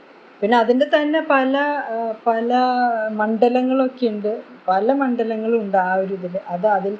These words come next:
തന്നെ വേറൊരു ക്ലാസ് ആയിട്ട് കൃത്യം ഉദാഹരണങ്ങൾ പറഞ്ഞിട്ട് നമുക്ക്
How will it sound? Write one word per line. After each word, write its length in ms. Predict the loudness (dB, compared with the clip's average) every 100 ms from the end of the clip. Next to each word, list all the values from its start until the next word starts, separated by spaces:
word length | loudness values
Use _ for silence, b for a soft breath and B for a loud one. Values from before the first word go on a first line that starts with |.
| -6
തന്നെ 180 | -6 -4
വേറൊരു 440 | -4 -4 -6 -10 -6
ക്ലാസ് 320 | -4 -4 -6
ആയിട്ട് 220 | -6 -6 -14 B B B -4
കൃത്യം 400 | 0 4 4 2
ഉദാഹരണങ്ങൾ 680 | 0 0 0 -2 -4 -4 -2
പറഞ്ഞിട്ട് 480 | -2 -2 -6 -8
നമുക്ക് 560 | -8 -8 -10 -10 -8 -8